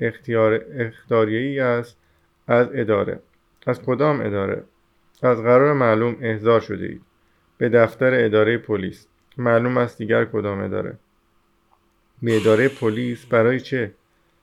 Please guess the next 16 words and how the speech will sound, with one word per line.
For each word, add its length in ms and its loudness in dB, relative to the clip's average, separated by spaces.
«من 220 0
چه 180 -2
می‌دانم؟ 460 -2
احضار 420 0
می‌کنند، 760 -4
باید 460 2
رفت.» 440 -2
سرایدار 520 2
با 140 4
دقت 380 2
به 100 -4
جوان 400 0
و 40 0
اطراف 520 0
خود 300 -6
نگریست 580 -6